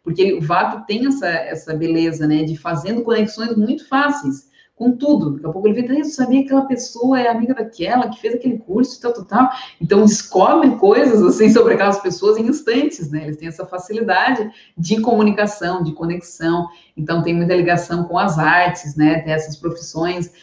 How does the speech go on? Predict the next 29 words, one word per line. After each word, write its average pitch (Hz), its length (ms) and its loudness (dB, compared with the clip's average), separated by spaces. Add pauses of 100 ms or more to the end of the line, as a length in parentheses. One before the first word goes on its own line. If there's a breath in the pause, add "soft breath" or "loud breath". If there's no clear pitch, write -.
(120)
como 185 260 2
músico, 175 680 4
pintores, 165 880 2
pessoas 165 320 -8
que - 80 -20
trabalham 175 440 2
com 170 100 -6
comunicação, 170 1000 -2 (260 soft breath)
é, 156 400 2
que 170 120 -4
gostam 185 720 2
dessas 170 420 -2
conexões, 160 960 -2
né? 151 260 -2
Muito, 165 640 0 (320 loud breath)
é, 151 640 4
é - 40 0
muito 170 580 0
característico 190 720 2
desse 156 220 -2
temperamento, 185 760 2
que 214 160 4
é 254 120 4
um 277 140 4
temperamento 175 500 0
mais 160 200 -2
alegre, 165 380 0
mais 151 180 2
animado, 160 760 2